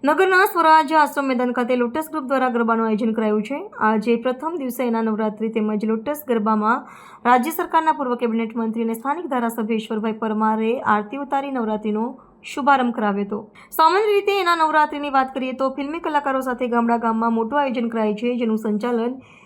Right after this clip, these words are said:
એના યુવક મંડળ કરે છે, જ્યારે બારડોલીમાં પણ લોટસ ગ્રુપ દ્વારા આયોજિત ગરબાના આયોજન પાછળ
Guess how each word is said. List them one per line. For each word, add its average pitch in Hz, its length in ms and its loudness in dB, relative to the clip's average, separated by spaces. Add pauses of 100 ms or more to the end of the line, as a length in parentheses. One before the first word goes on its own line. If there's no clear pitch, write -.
(160)
એના 311 240 0
યુવક 320 280 0
મંડળ 262 200 0
કરે 233 220 0
છે, 269 180 -6
જ્યારે 269 200 -2
બારડોલીમાં 269 540 0
પણ 302 80 -4
લોટસ 226 380 -2
ગ્રુપ 220 140 -2
દ્વારા 214 200 0
આયોજિત 214 360 -2
ગરબાના 220 380 0
આયોજન 220 400 -2
પાછળ 214 460 -2